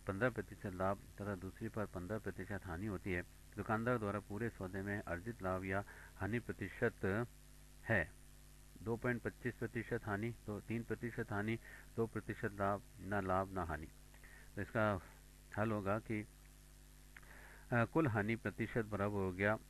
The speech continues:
पन्द्रह बटा दस स्क्वायर बराबर एक पॉइंट पाँच स्क्वायर बराबर दो पॉइंट पच्चीस प्रतिशत हानि। और next है प्रश्न, ये रुपये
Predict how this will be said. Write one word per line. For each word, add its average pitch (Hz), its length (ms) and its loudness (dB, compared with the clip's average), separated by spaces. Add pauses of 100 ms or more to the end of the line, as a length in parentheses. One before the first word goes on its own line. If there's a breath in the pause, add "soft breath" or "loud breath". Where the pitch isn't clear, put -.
(220)
पन्द्रह 101 260 0
बटा 101 260 4
दस 101 220 4 (500)
स्क्वायर 104 440 2 (120)
बराबर 95 500 2
एक 101 220 0
पॉइंट 104 200 -2
पाँच 101 300 0
स्क्वायर 104 420 0 (380 loud breath)
बराबर 98 280 2
दो 98 180 -2
पॉइंट 95 260 -2
पच्चीस 110 360 0
प्रतिशत 98 500 -2 (1400 loud breath)
हानि। 85 260 0 (720)
और 92 180 2
next 117 280 2
है 120 260 2 (200)
प्रश्न, 107 380 0 (1900 loud breath)
ये 113 120 4
रुपये 110 560 4